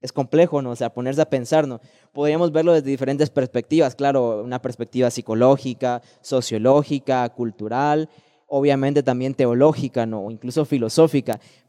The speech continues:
pero el verdadero sentido personal se lo vamos a dar nosotros, o sea, el color de cómo va a ser feliz mi vida se lo damos nosotros, y por eso la penitencia y la abstinencia son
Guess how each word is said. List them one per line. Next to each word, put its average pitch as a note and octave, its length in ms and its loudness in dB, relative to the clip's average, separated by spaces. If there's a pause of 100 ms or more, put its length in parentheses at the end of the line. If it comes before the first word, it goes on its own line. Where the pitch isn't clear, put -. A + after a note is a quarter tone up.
pero D#3 560 -2
el C#3 120 0
verdadero B2+ 560 2
sentido F3+ 680 0 (380)
personal C#3 760 0 (360)
se C#3 100 -6
lo C3 80 2
vamos D#3 220 0
a E3 60 2
dar D3+ 140 2
nosotros, C3+ 560 -2
o A#2 60 -12
sea, C3+ 140 0
el C#3 100 0
color D3+ 720 2
de B2 160 -6 (400)
cómo F#3 340 2
va D3 120 0
a - 20 -2
ser E3+ 200 -2
feliz D#3+ 300 0
mi D#3+ 140 -4
vida F3+ 240 2
se - 80 -8
lo B2+ 80 2
damos D3+ 240 0
nosotros, B2+ 460 -6 (260)
y C#3+ 120 -6
por C#3 180 2
eso C#3 160 0
la D3+ 260 0 (220)
penitencia D3+ 520 0
y D3+ 40 2
la C#3 80 0
abstinencia E3 600 -2 (600)
son F3 500 0